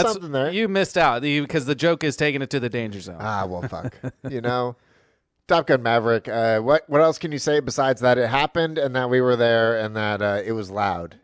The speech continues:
Speaker 2: And that's what you want in a movie, you know? I just wanna feel the rush. And there was t-,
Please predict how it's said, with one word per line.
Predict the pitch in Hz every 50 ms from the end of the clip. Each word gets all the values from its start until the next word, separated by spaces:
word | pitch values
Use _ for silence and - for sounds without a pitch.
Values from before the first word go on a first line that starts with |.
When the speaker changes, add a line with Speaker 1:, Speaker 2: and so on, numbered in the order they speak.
| _ -
Speaker 2:
And | 113 113 107
that's | 113 113 117 - -
what | 127 120 113
you | 110 107
want | 101 98 98 92
in | 90 87 87
a |
movie, | 85 87 85 82 85 87 85 90 -
you | 110 107
know? | 110 107 104 104 107 110 _ _ _ _ _ _ -
I | 104 117
just | 131 147 - 139
wanna | 131 123 117 110
feel | 101 _ _ - 127 113
the | 98 98
rush. | 92 95 98 104 113 113 - - - - _ _ _ _ _ _
And | - 101 107 107 107 101 101 92
there | 101 110 110
was | 113 107 104 - - - _ _ _ -
t-, | -